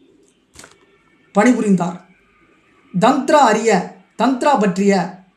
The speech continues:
அரிய ஆராய்ச்சிகளை தொடரவும் ஆன்மீக சுயதேடலின், சுயதேடலின் பாதையில் பயணிக்க விரும்பியதாலும் அப்பதவியிலிருந்து ஆயிரத்தி தொள்ளாயிரத்தி முப்பத்தேழில் விலகினார்.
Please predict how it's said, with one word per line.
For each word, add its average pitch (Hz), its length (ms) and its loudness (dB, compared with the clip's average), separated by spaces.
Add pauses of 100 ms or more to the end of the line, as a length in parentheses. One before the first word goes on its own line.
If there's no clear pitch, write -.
(380)
அரிய 247 340 0
ஆராய்ச்சிகளை 208 520 0
தொடரவும் 185 520 -4 (760)
ஆன்மீக 277 460 0
சுயதேடலின், 208 760 -2 (280)
சுயதேடலின் 208 580 -2
பாதையில் 190 640 -4 (380)
பயணிக்க 226 440 -2
விரும்பியதாலும் 190 600 -2 (220)
அப்பதவியிலிருந்து 214 1000 -2 (640)
ஆயிரத்தி 214 260 -2
தொள்ளாயிரத்தி 202 200 -4
முப்பத்தேழில் 214 560 -2
விலகினார். 180 420 -4